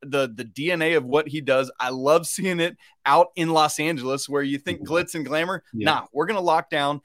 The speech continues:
Speaker 1: and
Speaker 2: Yeah.
Speaker 1: defend you. Now, uh, we're gonna have some reasons why that might change, and we'll get
Speaker 2: Mm-hmm.
Speaker 1: to that in a second, but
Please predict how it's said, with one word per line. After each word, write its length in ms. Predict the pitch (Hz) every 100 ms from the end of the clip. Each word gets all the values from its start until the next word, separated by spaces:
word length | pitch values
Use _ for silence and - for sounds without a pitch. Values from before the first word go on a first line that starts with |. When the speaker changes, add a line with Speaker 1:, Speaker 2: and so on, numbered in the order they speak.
| _ -
Speaker 1:
and 160 | 135
Speaker 2:
Yeah. 60 | 123
Speaker 1:
defend 220 | 92 127
you. 80 | 104
Now, 220 | 131 175 - _ _ _ -
uh, 360 | 127 127 123 131
we're 140 | 165
gonna 120 | 180
have 180 | 156 156
some 160 | - 143
reasons 300 | 156 143 135
why 180 | 233 339
that 160 | 349 330
might 200 | 311 240
change, 520 | 311 233 175 190 -
and 200 | 160 151
we'll 120 | 151 156
get 80 |
Speaker 2:
Mm-hmm. 60 | 135
Speaker 1:
to 40 | 135
that 120 | 180
in 60 | 143
a 40 |
second, 400 | - 110 127 127
but 220 | 123 117